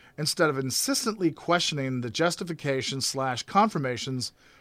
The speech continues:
from opposing views. It's a good impartial practice answering your own questions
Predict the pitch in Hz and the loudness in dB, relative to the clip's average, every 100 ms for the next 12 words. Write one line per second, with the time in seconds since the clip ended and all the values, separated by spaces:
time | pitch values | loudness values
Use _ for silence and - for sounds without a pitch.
0 | _ 170 165 - 208 196 185 120 123 95 | _ 2 2 4 4 6 2 2 -4 -6
1 | - - - _ _ _ _ _ _ 170 | -8 -8 -8 _ _ _ _ _ _ 0
2 | - 151 135 214 233 185 - 180 180 170 | 2 2 6 6 6 0 2 2 2 0
3 | 156 151 143 131 - 147 151 160 147 131 | 4 4 2 -4 -4 -4 -2 0 0 0
4 | - 151 196 196 175 - 147 | -2 0 0 2 2 2 -4